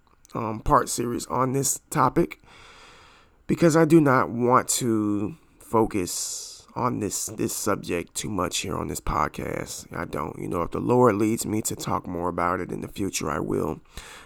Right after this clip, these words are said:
But I refuse to focus on covid nineteen. I refuse to let it dictate my life. And any Christian out there should feel the same way. Don't let this take over your life. Don't let this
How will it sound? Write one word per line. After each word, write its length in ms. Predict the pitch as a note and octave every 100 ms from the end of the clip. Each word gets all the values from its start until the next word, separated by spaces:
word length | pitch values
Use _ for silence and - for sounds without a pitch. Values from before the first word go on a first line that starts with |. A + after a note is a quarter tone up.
| -
But 120 | -
I 360 | G2+ G#2+ A2+ G#2+
refuse 680 | - F2+ - - A2 G#2+ G2
to 140 | -
focus 440 | F#2 F#2+ F2+ F#2+ E2
on 180 | - -
covid 340 | - F2+ F2
nineteen. 720 | F#2 F2 F2+ - E2+ A2 D#3 _ _ _ _ _ _ _ _ _ _ _ _ _ _ _ _ _ _ _ - - - - -
I 80 | A2+
refuse 520 | A#2+ A#2+ - B2 B2+ B2+
to 140 | B2
let 240 | A2 G#2
it 160 | - -
dictate 440 | - - - B2+
my 200 | G#2+ A2+ A2
life. 520 | G2+ F#2+ - - - _ _ _ _ _ - _ _ _ _ _ _
And 140 | - A#2+
any 200 | A#2+ B2
Christian 500 | - B2 - - G#2+
out 160 | G#2
there 160 | G2+ F#2+
should 200 | - -
feel 200 | A#2+ G#2
the 80 | A2+
same 420 | - F#2+ F#2+ G#2
way. 180 | F#2 F2+
Don't 280 | F#2+ F2+
let 180 | F#2+ F2
this 140 | G2 -
take 300 | G#2+ G2+ G#2
over 200 | - F#2
your 200 | G2+ F2+
life. 300 | G2 G#2 -
Don't 220 | - A1
let 220 | - -
this 320 | - - -